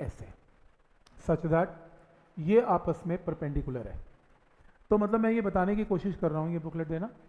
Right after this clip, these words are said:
मतलब मैं ये बताने की ये कोशिश कर रहा हूँ कि अगर आपके पास ये एक लैमिना है, इसके about formula एम एल square by six है और मैंने axis कैसे लिया, एक ऐसे लिया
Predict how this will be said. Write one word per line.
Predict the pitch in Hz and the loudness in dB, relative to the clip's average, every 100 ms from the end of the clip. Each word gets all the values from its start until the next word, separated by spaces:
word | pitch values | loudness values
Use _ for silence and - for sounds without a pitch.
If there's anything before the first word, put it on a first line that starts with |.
| - _ - - - | -20 _ -20 -20 -4
मतलब | 175 202 | 0 2
मैं | 196 | 2
ये | 202 | 0
बताने | 202 190 190 | 2 4 4
की | 202 | 2
ये | 202 220 | 2 2
कोशिश | 214 190 202 | 2 0 -2
कर | - | 0
रहा | 151 | 0
हूँ | 170 | 0
कि | 185 | 0
अगर | 214 175 196 226 | 0 2 2 2
आपके | 165 165 170 | 0 0 -2
पास | 160 143 - - - | 0 -2 -4 -8 -6
ये | 147 190 | 2 4
एक | 214 | 4
लैमिना | 196 185 190 180 | 4 4 4 0
है, | 135 - - - - - _ _ _ _ - | -2 -10 -20 -20 -20 -20 _ _ _ _ -2
इसके | 190 - 247 | -2 2 2
about | 208 185 202 202 | 4 4 2 2
formula | 196 185 196 | 0 2 2
एम | 190 180 | 0 0
एल | 190 | 0
square | - 180 | 2 2
by | 175 | 2
six | 170 165 - | 0 -4 -6
है | - - - - _ - _ _ _ | -10 -12 -18 -20 _ -20 _ _ _
और | - 180 | 0 2
मैंने | 175 170 185 220 | 4 2 2 0
axis | 180 151 220 190 | -2 -2 -2 2
कैसे | 180 170 202 | 0 2 2
लिया, | 190 202 202 | 4 4 4
एक | 196 190 196 | 2 0 -2
ऐसे | 127 - 180 | -8 -2 0
लिया | 190 202 | 2 2